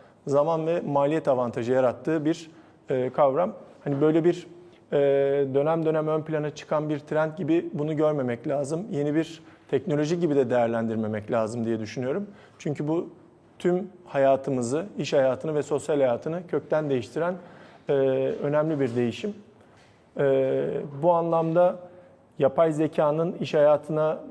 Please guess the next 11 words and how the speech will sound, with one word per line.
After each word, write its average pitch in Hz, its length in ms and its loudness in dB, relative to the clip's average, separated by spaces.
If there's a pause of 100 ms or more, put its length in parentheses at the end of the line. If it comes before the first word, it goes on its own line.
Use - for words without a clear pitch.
e, - 40 0 (300)
dahil 135 340 4
olduğu 135 480 2
ve 123 160 0
bunu 139 160 0
önceliklendiren 135 800 0
şirketlerin 139 640 -4
verimlilik 135 480 0
odağıyla 135 400 4
ilerlediğimiz 120 760 0
günümüzde 131 540 -4